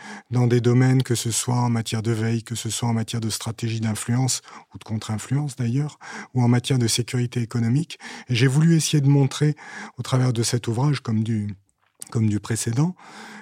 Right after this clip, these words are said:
que, ben non, c'est l'affaire de tous. C'est pas uniquement l'affaire d'une centaine de spécialistes d'intelligence économique,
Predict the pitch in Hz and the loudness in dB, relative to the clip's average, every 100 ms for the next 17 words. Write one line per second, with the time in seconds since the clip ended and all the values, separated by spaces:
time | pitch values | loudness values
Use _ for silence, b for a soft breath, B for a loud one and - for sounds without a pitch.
0 | B 147 165 165 143 143 170 - 139 135 | B 2 6 6 6 6 6 4 2 2
1 | 139 123 110 143 180 - - B B B | 2 0 -2 -2 -2 -4 -6 B B B
2 | B - 135 - 151 151 147 - 147 139 | B -2 0 2 4 6 4 2 2 2
3 | 127 - 139 143 131 117 120 110 110 - | 0 0 0 2 0 -2 -2 -2 -2 -2
4 | 120 127 127 120 107 - 110 - 117 123 | -2 -2 0 0 -4 -8 -8 -6 -6 -6
5 | - - 107 113 127 117 117 120 - 117 | -8 -8 -6 -6 -4 -4 -2 -2 -4 -4
6 | 117 117 127 123 | -2 0 0 -2